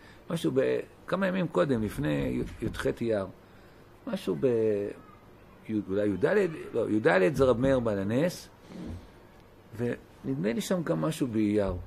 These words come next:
והיו מצ-, בצפת פוקדים גם את קברו של רבי יהודה ורבי אילאי. כן? אז הם ימים מיוחדים, היום הזה, ולכן יש לנו, טוב לנו, אם, אז אמרת, אם, אם אנחנו צריכים בעצם לציין את רבי עקיבא,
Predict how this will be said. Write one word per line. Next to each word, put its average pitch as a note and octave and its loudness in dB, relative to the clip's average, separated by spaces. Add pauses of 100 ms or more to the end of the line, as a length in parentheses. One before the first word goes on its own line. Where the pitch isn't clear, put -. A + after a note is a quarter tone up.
(1040)
והיו F3 4 (140)
מצ-, C3 -6
בצפת F3 -4
פוקדים D3 0
גם D3 0
את A#2+ -8
קברו C#3+ -2 (800)
של B2+ -6
רבי B2 -4
יהודה B2 0
ורבי G2 -2
אילאי. F2+ -6 (560)
כן? E3+ -2
אז B2+ -2
הם D3+ 4
ימים G#3 2
מיוחדים, D#3+ 0 (640)
היום D3 6
הזה, C#3 4
ולכן F3+ 6
יש F3+ 0
לנו, F3 2
טוב F3+ 8
לנו, D#3 8
אם, D#3 6
אז B2 2
אמרת, C#3+ 4
אם, E3+ 0 (220)
אם E3 2
אנחנו D3 -4
צריכים D#3+ -4
בעצם C3+ -2
לציין B2+ 0
את A2 -4
רבי G#2 2
עקיבא, A2 0